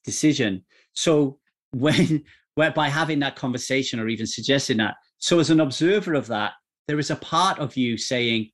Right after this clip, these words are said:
"Oh, if I believe in Charlie right now, I, I shouldn't say anything because if I do, people are gonna tar me with the same brush and, and I'm not, and that's not keeping me safe." Right?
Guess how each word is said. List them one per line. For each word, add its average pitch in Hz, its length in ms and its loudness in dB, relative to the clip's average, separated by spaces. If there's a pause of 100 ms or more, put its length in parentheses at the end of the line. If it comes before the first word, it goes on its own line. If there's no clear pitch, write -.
(140)
"Oh, 156 360 2 (600)
if 139 160 -6
I 170 500 0 (520)
believe 139 480 2
in 190 160 -2
Charlie 190 440 0
right 208 240 -2
now, 220 320 -4 (540)
I, - 80 -14 (100)
I - 240 -2
shouldn't 220 560 0 (200)
say 220 280 4
anything 143 520 0 (140)
because 170 280 0
if 160 100 -2
I 170 80 2
do, 180 580 2 (480)
people 190 200 -4
are 175 40 -2
gonna 165 280 0 (440)
tar 156 200 0
me 165 100 4
with 160 60 0
the 156 60 0
same 151 220 0
brush 175 380 -2 (380)
and, 147 180 0
and 151 140 2
I'm 170 120 4
not, 156 280 0
and 147 80 0
that's 151 240 -2
not 143 140 -2
keeping 131 260 -2
me 123 60 2
safe." - 500 -4 (520)
Right? 139 460 0